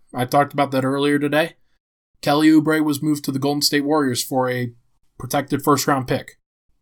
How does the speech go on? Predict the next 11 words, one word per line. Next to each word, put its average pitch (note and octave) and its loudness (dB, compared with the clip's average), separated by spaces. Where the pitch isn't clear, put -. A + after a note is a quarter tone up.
Danny A3 2
Green A#3+ 0
is G#3 0
also A3 2
on F#3+ 2
the F#3+ 4
O F#3 2
K F#3 -2
C F3 -4
Thunder. D3 -6
And B2 -2